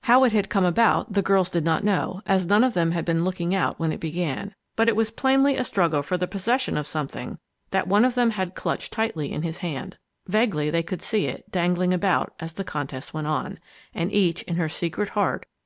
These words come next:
knew it to be the burlap bag and its contents. Eileen! cried Phyllis, turning sharply upon the other girl. Is one of those two my brother Ted? Answer me, truthfully. Yes,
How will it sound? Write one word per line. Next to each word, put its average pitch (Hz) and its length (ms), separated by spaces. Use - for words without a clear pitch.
knew 214 200
it 240 160
to - 80
be 180 120
the 165 120
burlap 156 440
bag 143 440
and 139 160
its - 160
contents. - 680
Eileen! 254 560
cried 160 260
Phyllis, 151 400
turning 196 300
sharply 190 500
upon 156 260
the 156 140
other 160 180
girl. 139 380
Is 247 160
one 285 160
of 427 140
those 302 240
two 226 240
my 202 220
brother 214 260
Ted? 170 420
Answer 311 340
me, 147 280
truthfully. - 760
Yes, 277 480